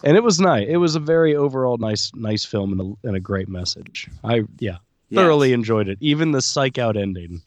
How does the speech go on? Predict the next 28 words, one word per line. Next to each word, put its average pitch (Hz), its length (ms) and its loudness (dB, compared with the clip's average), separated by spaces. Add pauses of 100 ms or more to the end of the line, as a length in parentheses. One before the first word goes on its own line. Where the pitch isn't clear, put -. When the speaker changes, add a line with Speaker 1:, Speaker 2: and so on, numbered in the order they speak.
(120)
Speaker 1:
<laughs> - 1200 -14
Speaker 2:
Yeah. 139 520 2 (100)
<laughs> 156 280 -2 (1200)
But 123 220 0
yeah, 123 300 0
the, 104 220 -4
uh, 90 320 -6 (1800)
that's 196 200 -6
right. 175 140 -2
How'd 233 200 -2
the 392 80 -4
psych 233 260 -6
out 208 240 -4
ending 180 320 -8
go? 160 180 -4
I'm 110 160 -6
trying 156 200 -10
to - 40 -8
remember, 139 180 -6
Speaker 1:
It 104 100 -6
Speaker 2:
'cause - 60 -4
there 151 140 0
Speaker 1:
shows 135 180 0
Speaker 2:
was, 143 100 -2
Speaker 1:
her 151 60 0
Speaker 2:
like, 127 140 -4
a 120 40 -8
Speaker 1:
dying, 95 760 -4